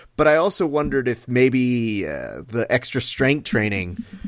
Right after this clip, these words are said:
uh, may have slowed him down a bit, or if it's ring rust, or maybe, I don't know. It could be a number of things. But were there any other fights that seemed to really,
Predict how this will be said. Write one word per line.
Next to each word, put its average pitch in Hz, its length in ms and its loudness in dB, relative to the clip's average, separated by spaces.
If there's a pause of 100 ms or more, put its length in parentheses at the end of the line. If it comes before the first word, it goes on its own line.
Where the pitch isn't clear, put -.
(140)
uh, 101 300 -2
may 117 180 2
have 123 120 2
slowed 95 300 -2
him 92 140 -4
down 214 300 10
a 214 60 8
bit, 185 320 4
or 131 80 8
if 101 120 0
it's 98 140 -12
ring 180 280 0
rust, 170 480 0
or 101 280 0
maybe, 135 480 0
I - 80 -4
don't 165 120 0
know. 117 360 0
It 113 100 -6
could 175 120 0
be 156 120 6
a 139 40 6
number 127 240 2
of 92 80 -4
things. 92 300 -10
But 143 160 6
were 156 160 4
there 170 200 6
any 175 220 6
other 143 180 6
fights 110 380 2
that - 140 -16
seemed 113 280 0
to 104 60 -4
really, 101 460 -2